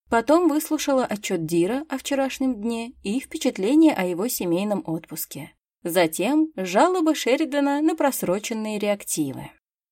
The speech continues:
Все эти текущие дела проходили передо мной этаким фоном,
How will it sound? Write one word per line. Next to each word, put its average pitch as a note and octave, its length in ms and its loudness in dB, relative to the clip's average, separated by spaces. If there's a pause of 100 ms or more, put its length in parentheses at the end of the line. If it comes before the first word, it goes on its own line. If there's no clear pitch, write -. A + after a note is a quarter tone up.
(360)
Все F4 320 4
эти D#4 140 0
текущие C4 520 0
дела A3+ 380 -2
проходили C#4+ 580 2
передо G#3+ 360 0
мной B3+ 340 2
этаким C4 460 -4
фоном, F#3+ 640 -4